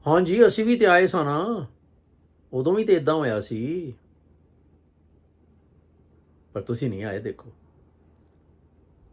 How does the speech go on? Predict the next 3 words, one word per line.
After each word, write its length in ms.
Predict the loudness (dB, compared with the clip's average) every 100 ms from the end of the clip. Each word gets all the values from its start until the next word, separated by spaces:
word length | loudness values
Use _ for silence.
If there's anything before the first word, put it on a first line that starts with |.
| _ _ _ _ _ _ _ _ _ _ _
ਇਸ 420 | -8 -4 -4 -4 -4 -4 -6 _ _ _
ਪੈਰਾਡਾਕਸੀਕਲ 880 | -6 -4 -4 -8 -8 -10 -8 -6 -8
ਸਿਚੁਏਸ਼ਨ। 760 | -8 -10 -8 -10 -10 -14 -18